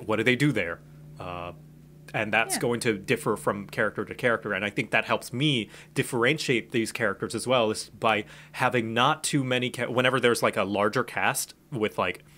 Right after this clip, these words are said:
Speaker 1: or cast of characters that are together a lot, I, let's say three traveling characters that are always gonna be together, I like to give each of them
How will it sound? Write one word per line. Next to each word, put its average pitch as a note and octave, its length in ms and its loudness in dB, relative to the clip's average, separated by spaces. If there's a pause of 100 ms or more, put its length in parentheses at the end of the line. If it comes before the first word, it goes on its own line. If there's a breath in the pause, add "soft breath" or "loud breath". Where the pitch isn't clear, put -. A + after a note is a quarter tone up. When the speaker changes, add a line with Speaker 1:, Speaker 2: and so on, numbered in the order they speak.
(440 soft breath)
Speaker 1:
or A#2 240 6
cast - 500 -2
of C#3+ 80 -6
characters A#2+ 480 2 (520 soft breath)
that A#2 160 4
are A2 140 4
together A#2+ 600 2
a A2 100 0
lot, G2 400 0 (380 loud breath)
I, A2 440 2
let's C3 200 2
say A#2 140 4
three D#3+ 480 4
traveling C3 400 0
characters G#2 460 -2
that - 120 -4
are G#2 100 6
always B2 220 4
gonna A#2+ 140 2
be A#2 100 0
together, G2+ 400 -2 (960 loud breath)
I A#2+ 140 4
like C#3 220 6
to C#3+ 100 -2
give B2 240 2
each D3 220 0
of D3 100 2
them A2+ 300 0